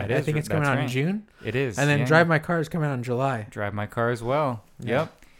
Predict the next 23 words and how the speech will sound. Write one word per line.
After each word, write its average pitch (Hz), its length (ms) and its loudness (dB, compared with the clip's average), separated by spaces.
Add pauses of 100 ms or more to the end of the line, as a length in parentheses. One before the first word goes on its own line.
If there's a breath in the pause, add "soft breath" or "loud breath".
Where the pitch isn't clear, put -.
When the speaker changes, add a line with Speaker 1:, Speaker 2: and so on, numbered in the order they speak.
(280 soft breath)
Speaker 1:
Supposedly, 160 600 2
I 135 160 2
heard 139 240 0
that 120 180 -4
After 139 400 0
Hours 110 320 -2
is 104 100 -10
gonna 104 160 -6
be 95 120 -8
coming 101 280 -6
out 90 220 -10
as 95 140 -12
well 101 280 -8
on 92 80 -12
Speaker 2:
Oh, 95 40 -14
Speaker 1:
Criterion. 147 200 -2
Speaker 2:
finally? 170 560 0
Speaker 1:
Dawn 117 220 0
of 131 80 0
the 117 80 -2
Disc 120 320 -4
posted 113 320 -2
that, 101 220 -8